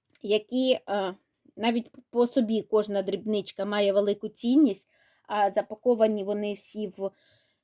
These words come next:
такому великому об'ємі, це взагалі.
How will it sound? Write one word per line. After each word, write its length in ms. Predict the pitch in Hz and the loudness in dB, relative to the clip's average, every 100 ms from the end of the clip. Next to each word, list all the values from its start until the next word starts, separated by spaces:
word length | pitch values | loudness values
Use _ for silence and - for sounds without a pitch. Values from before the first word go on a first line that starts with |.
| _ _ _ _ _ | _ _ _ _ _
такому 440 | 262 262 294 262 | -4 6 8 8
великому 640 | 240 254 262 247 247 233 226 | 6 6 6 4 2 2 0
об'ємі, 520 | 202 220 330 302 247 | 0 2 4 4 2
це 220 | - 247 | -2 -6
взагалі. 580 | 208 240 226 226 180 | -2 0 2 2 0